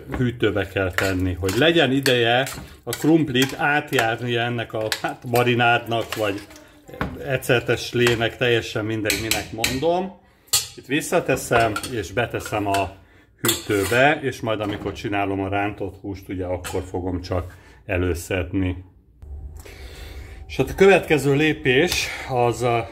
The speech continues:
a hús előkészítés, amit csak fölvágok és les-, kiklofolok, meg lesózok előre. Annyi, hogy ugye a borjú bécsiből, tehát a borjúból szokták csinálni a bécsit, és úgy ezt a salátát, de hát a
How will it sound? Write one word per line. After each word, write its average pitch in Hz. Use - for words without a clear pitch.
a 127
hús 165
előkészítés, 127
amit 113
csak -
fölvágok 113
és 101
les-, 107
kiklofolok, 107
meg 98
lesózok 98
előre. 139
Annyi, 147
hogy 135
ugye 139
a 131
borjú 139
bécsiből, 120
tehát 120
a 117
borjúból 120
szokták 104
csinálni 104
a 95
bécsit, 101
és 95
úgy 104
ezt 95
a 92
salátát, 110
de 101
hát 95
a 92